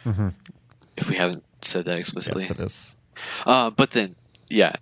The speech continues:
Speaker 2: sorry. Uh, but then the competitive play changes. So if you're following competitive, uh, we're in season eighteen, um, actually until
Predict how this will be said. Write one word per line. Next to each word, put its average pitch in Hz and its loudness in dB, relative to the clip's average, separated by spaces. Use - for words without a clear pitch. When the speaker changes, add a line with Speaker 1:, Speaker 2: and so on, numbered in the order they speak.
Speaker 2:
sorry. 82 2
Uh, 92 2
but 120 2
then 107 4
the 101 2
competitive 107 -2
play 90 -2
changes. 85 -2
So 113 6
if 165 2
you're 123 8
following 113 4
competitive, 113 -4
uh, 98 2
we're 104 4
in 98 -4
season 131 4
eighteen, 117 -2
um, 101 4
actually 101 2
until 101 4